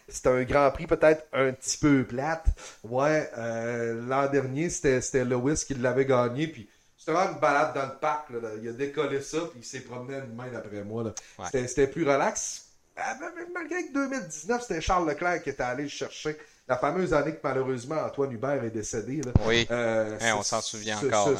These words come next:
Speaker 1: ce week-end de course-là qui avait été assez éprouvant, merci. Mais, euh, je vous dirais que c'est vrai, c-, ça peut être plate comme ça peut être bien, bien le fun comme, euh, comme Grand Prix, euh, c-, ce Grand Prix-là. Euh, c'est une piste que les pilotes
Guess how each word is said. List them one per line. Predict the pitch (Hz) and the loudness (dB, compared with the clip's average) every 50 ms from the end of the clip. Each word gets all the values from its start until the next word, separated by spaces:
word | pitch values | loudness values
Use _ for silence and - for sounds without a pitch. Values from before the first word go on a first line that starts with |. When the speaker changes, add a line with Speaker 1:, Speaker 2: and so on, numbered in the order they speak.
| - - | 2 0
Speaker 1:
ce | 143 | 0
week-end | 127 127 127 127 - 151 151 | 0 0 -2 0 4 4 4
de | 147 135 127 | 4 4 0
course-là | - - 123 117 - - 131 139 | 0 0 -4 -4 0 2 2 4
qui | 139 131 | 4 2
avait | 117 110 117 | 0 0 0
été | 113 113 143 139 | 0 0 0 0
assez | 123 113 - - 143 | 0 -2 -2 -4 -4
éprouvant, | 123 104 - 117 113 113 127 135 131 | -6 -6 -8 -10 -6 -4 -4 -4 -4
merci. | 120 110 - - - - - 180 - - - - - _ _ _ - | -4 -6 -8 -8 -10 -10 -10 -12 -18 -20 -20 -20 -20 _ _ _ 2
Mais, | 135 143 147 151 160 147 - - | 4 6 6 6 6 4 2 -2
euh, | - 127 123 120 117 117 113 110 110 | -4 -2 0 0 0 0 -2 -4 -4
je | 107 - - - | -6 -8 -10 -12
vous | 120 | -14
dirais | 110 98 117 123 123 139 151 151 - | -12 -8 -4 -2 0 0 0 0 2
que | 147 143 143 139 - - - _ _ _ - - - - - - - | 4 4 4 2 -2 -8 -16 _ _ _ -20 -20 -20 -20 -20 -20 -16
c'est | - - - 202 208 | -4 2 2 4 4
vrai, | 180 165 147 - - | 6 4 4 2 0
c-, | - - 131 | -6 -10 -10
ça | 123 - - 151 | -4 0 0 2
peut | - 196 214 | 6 6 6
être | 214 208 208 - | 6 6 2 2
plate | 202 202 208 208 - | 2 2 2 2 2
comme | - 180 160 | -2 -4 -2
ça | 151 - 165 | 2 2 2
peut | - 175 175 | 6 6 4
être | - - - 151 | 4 4 2 4
bien, | 185 190 175 | 4 6 6
bien | 147 160 151 | 6 4 4
le | 156 151 | 4 2
fun | - - 175 165 156 - 135 127 120 - - | 0 2 2 2 2 2 0 -4 -2 2 2
comme, | 139 131 131 127 | 2 4 4 2
euh, | 117 113 117 117 117 113 110 110 104 - - - - _ _ _ | 2 2 4 4 4 4 4 2 0 -2 -10 -20 -20 _ _ _
comme | - 156 151 151 123 | 4 4 4 4 4
Grand | 123 123 131 131 127 | 2 2 4 4 2
Prix, | 123 120 - 135 160 165 147 | 2 -2 -6 -4 0 2 4
euh, | 120 113 113 113 110 104 101 | 4 4 4 2 2 0 -4
c-, | 101 - - - | -6 -6 -10 -10
ce | - - - - | -10 -6 -4 -2
Grand | 120 110 113 120 127 123 | -2 0 2 2 2 2
Prix-là. | 123 - 117 113 120 135 143 143 - - - - - - 95 | 2 -2 -4 0 2 2 2 0 -2 -14 -20 -20 -12 -4 -2
Euh, | 101 107 104 101 98 | -2 0 0 -2 -4
c'est | 95 - - 123 120 - - - | -6 -6 -6 -6 -8 -4 0 2
une | 135 127 117 | 2 2 0
piste | - - - 147 151 165 - - - - - - | -8 -4 2 4 4 4 4 0 -4 -6 -6 -2
que | - | -2
les | 113 107 117 117 110 | -2 -2 -2 -6 -8
pilotes | - - 117 120 135 139 139 - | -8 -4 0 2 2 2 0 -4